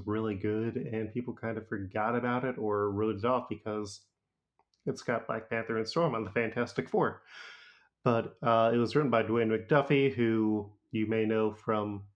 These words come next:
a lot of the good D C stuff, uh, like the T V shows,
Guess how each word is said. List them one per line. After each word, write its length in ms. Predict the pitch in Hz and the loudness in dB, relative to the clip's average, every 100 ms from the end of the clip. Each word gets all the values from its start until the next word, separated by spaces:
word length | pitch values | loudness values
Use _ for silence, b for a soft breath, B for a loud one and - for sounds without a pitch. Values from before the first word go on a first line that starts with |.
| _ _ | _ _
a 60 | 120 | -2
lot 260 | 110 107 104 | 2 2 0
of 80 | |
the 80 | 107 | -2
good 200 | 104 101 | -2 -2
D 200 | 113 110 | -2 -4
C 200 | 107 110 | -2 -4
stuff, 400 | 101 117 123 - - _ _ _ _ - | -2 -2 -2 -4 -20 _ _ _ _ 2
uh, 360 | 113 110 107 - | 4 4 0 -4
like 300 | - 117 113 | -4 -2 -2
the 40 | 104 | -4
T 160 | 98 110 | -2 -2
V 140 | 107 | -2
shows, 520 | 101 117 120 156 - | 0 0 0 -2 -10